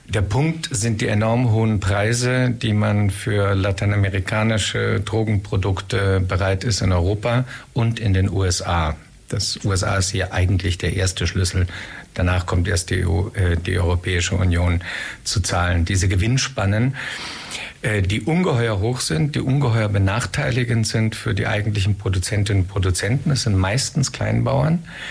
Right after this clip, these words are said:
Aber trotzdem den Kleinbauern noch mehr Geld einbringt als jedes andere Nahrungsmittel, das sie anbauen könnten. Das ist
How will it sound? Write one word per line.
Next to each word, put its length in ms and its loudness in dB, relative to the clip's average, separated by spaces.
Aber 320 2
trotzdem 720 0
den 160 2
Kleinbauern 600 0
noch 120 0
mehr 220 0
Geld 280 0
einbringt 720 0
als 520 -2
jedes 380 0
andere 460 2
Nahrungsmittel, 720 2
das 180 2
sie 100 -2
anbauen 480 2
könnten. 600 -2
Das 220 -2
ist 440 -4